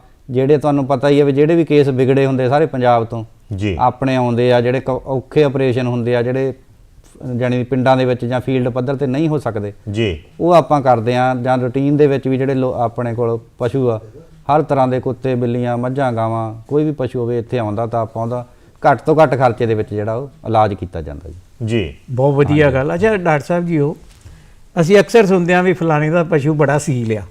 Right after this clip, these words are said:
Speaker 1: ਹਾਂਜੀ।
Speaker 3: ਹੈ ਨਾ?
Speaker 1: ਹਾਂਜੀ।
Speaker 3: ਨਿਆਣੇ ਵੀ ਉਹਦੀ ਪੂਛ ਨਾਲ ਖੇਡਦੇ ਰਹਿਣ
Speaker 1: ਹਾਂਜੀ,
Speaker 3: ਤੇ ਕੋਈ
Speaker 1: ਹਾਂਜੀ।
Speaker 3: ਉਹ ਕਿਸੇ ਨੂੰ ਕੁਝ ਨਹੀਂ ਕਹਿੰਦਾ।
Speaker 1: ਹਾਂਜੀ, ਹਾਂਜੀ।
Speaker 3: ਪਰ ਕਈ ਜਾਨਵਰ ਬਹੁਤ ਅਥਰੇ ਹੁੰਦੇ ਆ।
Speaker 1: ਹਾਂਜੀ।
Speaker 3: ਉਹ ਤੇ ਮੱਖੀ ਨਹੀਂ ਬਹਿਣ ਦਿੰਦੇ ਆਪਣੇ।
Speaker 1: ਹਾਂਜੀ, ਹਾਂਜੀ, ਹਾਂਜੀ।
Speaker 3: ਹੈ ਨਾ?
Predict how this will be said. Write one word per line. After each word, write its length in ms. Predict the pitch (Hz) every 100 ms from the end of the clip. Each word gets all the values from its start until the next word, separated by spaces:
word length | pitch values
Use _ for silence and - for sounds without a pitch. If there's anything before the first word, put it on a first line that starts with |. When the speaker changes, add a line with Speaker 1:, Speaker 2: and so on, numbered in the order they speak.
| -
Speaker 1:
ਹਾਂਜੀ। 360 | 123 120 107 95 - -
Speaker 3:
ਹੈ 80 | 131
ਨਾ? 180 | 170 143 -
Speaker 1:
ਹਾਂਜੀ। 280 | 120 110 104
Speaker 3:
ਨਿਆਣੇ 420 | 156 170 180 190
ਵੀ 100 | 190
ਉਹਦੀ 200 | 185 180
ਪੂਛ 260 | 165 165 160
ਨਾਲ 180 | 160
ਖੇਡਦੇ 400 | 147 156 135 131
ਰਹਿਣ 240 | 131 139 139 - - 110
Speaker 1:
ਹਾਂਜੀ, 240 | 131 127
Speaker 3:
ਤੇ 60 | 123
ਕੋਈ 140 | 165 170
Speaker 1:
ਹਾਂਜੀ। 120 | 170
Speaker 3:
ਉਹ 240 | 160 147
ਕਿਸੇ 280 | 156 147 156
ਨੂੰ 100 | 156
ਕੁਝ 200 | 151 151
ਨਹੀਂ 160 | 160 117
ਕਹਿੰਦਾ। 260 | 113 110
Speaker 1:
ਹਾਂਜੀ, 360 | 104 127 120 113
ਹਾਂਜੀ। 220 | 104 98
Speaker 3:
ਪਰ 200 | 104 170 - -
ਕਈ 280 | 175 196
ਜਾਨਵਰ 480 | 170 143 123 123 127
ਬਹੁਤ 460 | 110 95 135 165 135
ਅਥਰੇ 300 | - 110 101
ਹੁੰਦੇ 240 | 101 87
ਆ। 180 | 78 -
Speaker 1:
ਹਾਂਜੀ। 380 | 117 113 92 87 78 _ -
Speaker 3:
ਉਹ 200 | 226 147
ਤੇ 180 | 156 170
ਮੱਖੀ 520 | 143 117 127 143 180
ਨਹੀਂ 140 | 185 175
ਬਹਿਣ 260 | 131 127
ਦਿੰਦੇ 240 | 123 117 120
ਆਪਣੇ। 280 | 113 131 120
Speaker 1:
ਹਾਂਜੀ, 320 | 127 120 120
ਹਾਂਜੀ, 280 | 104 92 90
ਹਾਂਜੀ। 140 | 90
Speaker 3:
ਹੈ 40 |
ਨਾ? 120 | 151